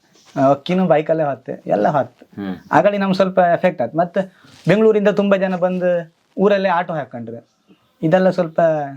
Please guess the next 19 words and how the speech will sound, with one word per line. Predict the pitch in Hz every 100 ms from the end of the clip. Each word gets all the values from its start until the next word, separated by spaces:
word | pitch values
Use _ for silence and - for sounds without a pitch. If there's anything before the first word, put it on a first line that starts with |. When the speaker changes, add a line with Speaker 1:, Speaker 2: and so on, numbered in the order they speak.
| 135
Speaker 1:
ನಮ್ಗೆ | 151 147 139
ಪ್ರಾ-, | 143 - 147 147
ಅಂದ್ರೆ | 143 156 147 -
ಹೊಡ್ತಾನೆ | 151 143 151 113
Speaker 2:
ಹಾ, | -
Speaker 1:
ರಿಕ್ಷಾದವ್ರಿಗೆ. | 123 117 98 92 98
Speaker 2:
ಹಾ. | 85 - 151
ಈಗ | 151
ಸಾವಿರದ | 151 160 165
ಇನ್ನೂರು | 160 165 160
ರೂಪಾಯಿ | 156 147
ದುಡಿದ್ರೆ | 143 139 147
ನಿಮ್ಗೆ | 139 135
ಎಷ್ಟು | 147 -
ಉಳಿತು | 139 139 -
ಅದ್ರಾಗೆ? | 101 98 92 -
Speaker 1:
ನಮ್ಗೊಂದು | 165 185 185 190
Speaker 2:
ಖರ್ಚೆಲ್ಲ | 190 190 185 -
ತೆಗ್ದು? | - 95 92